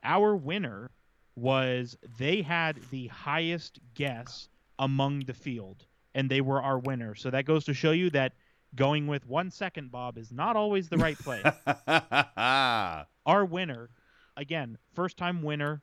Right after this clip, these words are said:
Speaker 1: long-time player, very long-time player, uh, Cameron, who says, "You know what?
Speaker 2: <laughs>
Speaker 1: Email.
Speaker 2: Cameron!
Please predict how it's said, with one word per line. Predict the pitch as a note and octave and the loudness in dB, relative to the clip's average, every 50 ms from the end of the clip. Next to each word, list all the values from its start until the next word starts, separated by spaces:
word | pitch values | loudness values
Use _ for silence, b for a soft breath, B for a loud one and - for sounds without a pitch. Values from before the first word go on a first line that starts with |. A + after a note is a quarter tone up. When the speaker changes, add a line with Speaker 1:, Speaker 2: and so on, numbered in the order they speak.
| _ - | _ -10
Speaker 1:
long-time | A#2+ B2 C#3 E3 F3+ F#3 D#3+ C3+ C#3+ B2+ B2 A#2+ | -4 0 2 2 2 2 0 -4 -4 -6 -6 -6
player, | A#2 A#2+ A#2 A#2 A#2+ | -10 -12 -12 -10 -12
very | A2+ A2+ A#2 B2+ B2+ B2+ B2+ | -10 -6 -2 0 0 0 0
long-time | A#2+ A#2+ A#2 A#2 A2+ - A2+ G#2+ A2 | -2 -4 -6 -6 -8 -8 -8 -10 -10
player, | - A2+ G#2+ G#2+ A2 A2+ A2+ _ _ - _ _ _ _ _ - | -8 -8 -8 -8 -8 -10 -12 _ _ -20 _ _ _ _ _ 2
uh, | B2+ B2+ B2+ B2 A#2+ - - - _ - | 4 4 4 4 2 0 -2 -6 _ -6
Cameron, | - G#3 A3 G3 E3 C3 A#2 G#2+ G#2+ G#2+ - _ | -2 2 2 2 2 0 -4 -8 -12 -16 -16 _
who | - C#3+ C#3 C#3 C#3 C#3 C#3 C#3 C#3 C3 _ _ _ _ _ _ | -4 0 2 2 4 4 4 2 2 -2 _ _ _ _ _ _
says, | - - D#3 D3 C#3 B2 C3+ | -2 2 2 2 2 2 0
"You | C#3+ | 0
know | D#3 D#3+ D#3+ | 0 2 2
what? | D3+ D#3 E3 G2 | 4 4 4 4
Speaker 2:
<laughs> | - D#3 | 4 4
Speaker 1:
Email. | D3+ D#3 F3 F3 F3 F#3 | 4 4 4 4 8 10
Speaker 2:
Cameron! | - D4 - B3+ C#4+ E4 F4+ F#4 F#4 E4+ C4 C3+ - | 10 10 10 10 10 12 12 12 10 8 6 0 -8